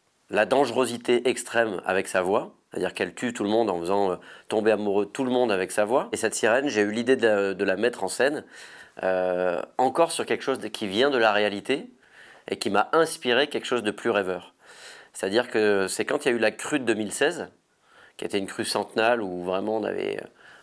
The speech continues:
un Paris sous les eaux, euh, je me suis, euh, imaginé que sur les quais, au moment où on a trouvé, euh, des vieux objets comme ressurgis du passé, des vieilles télévisions, euh,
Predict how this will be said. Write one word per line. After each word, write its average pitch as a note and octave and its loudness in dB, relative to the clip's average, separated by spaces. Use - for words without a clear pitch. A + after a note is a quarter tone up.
un F#2+ -4
Paris G2+ 0
sous - -6
les G2+ 0
eaux, B2+ -4
euh, F#2 -2
je F#2 -10
me G2+ -2
suis, G#2+ 0
euh, F#2+ 2
imaginé C#3 2
que - -6
sur A#2+ -2
les A2+ 2
quais, D3+ 2
au E3 2
moment A#2+ 2
où B2+ 2
on G#2 0
a F#2+ 0
trouvé, A2 0
euh, F#2 0
des G2 -2
vieux G2 -2
objets G#2 0
comme F#2 -2
ressurgis G2 -2
du G2 -6
passé, A#2 -2
des G2 -4
vieilles F#2+ -4
télévisions, G2 -2
euh, F2 -6